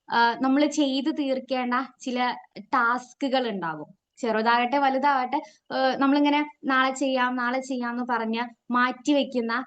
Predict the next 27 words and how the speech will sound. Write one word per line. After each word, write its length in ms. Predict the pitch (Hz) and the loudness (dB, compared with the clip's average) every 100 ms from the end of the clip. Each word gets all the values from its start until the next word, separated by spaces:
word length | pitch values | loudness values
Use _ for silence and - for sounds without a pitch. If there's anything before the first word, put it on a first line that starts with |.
| - | -6
ചില 180 | 254 247 | -4 -2
ടാസ്കുകൾ 800 | 247 220 226 226 - 262 240 233 | 0 0 0 -4 -6 -2 0 -2
ഉണ്ടാകും. 340 | 190 165 156 _ - | -2 -6 -8 _ -14
അപ്പൊ 160 | 320 311 | -4 0
അത് 280 | 330 - 349 | 0 0 0
കംപ്ലീറ്റ് 500 | 330 277 269 285 277 | 2 2 0 0 -2
ചെയ്യാൻ 320 | 269 226 214 | -2 -2 -2
നോക്കുക. 360 | 196 165 170 147 | -2 -6 -8 -10
അതെങ്ങനെയാ? 420 | 254 285 277 262 262 | -4 0 2 2 0
നമ്മള്, 280 | 254 262 269 269 _ - | 0 0 -2 -6 _ -4
ഏഹ്, 220 | - 247 | 0 2
നമുക്കുള്ള 380 | 262 269 285 285 | 2 2 2 2
ചെറിയ 240 | 294 277 | 2 2
ടാസ്കുകളൊക്കെ 640 | 277 254 240 269 269 262 269 | 2 2 0 -2 -2 -2 -4
ഇങ്ങനെ 220 | 262 262 | -2 -2
ഒന്ന് 120 | 277 294 _ - | -2 -4 _ -2
എഴുതി 440 | 320 330 359 359 | 2 2 2 0
വെച്ചിട്ട് 640 | 359 311 - 320 320 254 262 - - | 0 -4 -4 -4 -2 -6 -6 -10 -6
അത് 100 | 349 | -2
ഓരോന്ന് 440 | 330 311 339 349 349 | 0 0 0 0 0
കംപ്ലീറ്റ് 580 | 302 269 262 302 294 - | 0 0 -2 -2 -2 -2
ചെയ്യുമ്പോൾ 380 | 285 254 240 247 | -2 -2 -6 -4
ഇങ്ങനെ 220 | 262 285 | -4 -6
ടിക്ക് 640 | - _ 349 339 - - | -8 _ -6 -6 -8 -6
ഇട്ട് 180 | 392 - | -4 -2
പോകുന്ന 340 | 311 285 269 269 | -2 0 -2 -2
സമയത്ത് 640 | 277 226 220 220 233 | -2 -2 -6 -6 -8